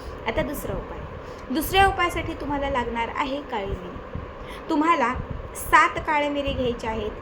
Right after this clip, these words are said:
आणि त्याच्यासोबत सात तुम्हाला लवंगा घ्यायच्या आहेत, सोबत सात तुम्हाला मिठाचे खडे घ्यायचे आहेत. सात मिठाचे खडे, सात लवंगा, सात काळ्या मिऱ्या, तीन वस्तू घ्यायच्या आहेत. तीनही वस्तू काळ्या रंगाच्या वस्त्रात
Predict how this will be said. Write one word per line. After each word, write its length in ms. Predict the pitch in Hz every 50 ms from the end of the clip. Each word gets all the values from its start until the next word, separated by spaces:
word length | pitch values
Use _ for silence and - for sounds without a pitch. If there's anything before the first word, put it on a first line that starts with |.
| -
आणि 120 | 220 226 226
त्याच्यासोबत 800 | 226 233 220 233 233 226 - 247 - - 247 - - - -
सात 300 | - - - 285 269 277
तुम्हाला 500 | - - - - - 240 220 214 214 233
लवंगा 420 | 262 262 240 208 214 208 202 202 196
घ्यायच्या 360 | 190 190 185 - - - 190
आहेत, 140 | 185 170 - - - - - - - - - - -
सोबत 480 | - 339 294 269 247 330 339 - -
सात 300 | - - - 320 302 320 330 - -
तुम्हाला 280 | 311 294 285 277 285
मिठाचे 440 | 294 277 233 - 240 226 226 - 220 190 -
खडे 180 | - 262 233 214
घ्यायचे 300 | 202 190 180 - - -
आहेत. 120 | - - - - - - - - - - - - - -
सात 240 | 294 277 285 - 311
मिठाचे 500 | 285 302 294 - 294 285 277 294 285 285
खडे, 220 | - 285 269 294 320 403 - - -
सात 320 | - - - 285 269 277 269 -
लवंगा, 560 | 294 294 277 269 277 269 269 262 269 302 392 - - - - - - - -
सात 160 | 311 285 285 285 - 294 -
काळ्या 220 | 277 254 247 247
मिऱ्या, 240 | 240 240 233 208 220 240 - - - - - - - -
तीन 200 | 302 302 320 320
वस्तू 380 | 311 294 294 294 - - 294 285
घ्यायच्या 340 | 262 277 247 247 247 254
आहेत. 200 | 233 220 226 214 - - - - - - - - - - -
तीनही 340 | 269 254 240 247 247 269 311
वस्तू 300 | 294 285 285 285 - 269 262 -
काळ्या 240 | - 240 226 226 233
रंगाच्या 420 | 233 226 226 220 226 226 - 240 220
वस्त्रात 360 | 202 220 - - - 233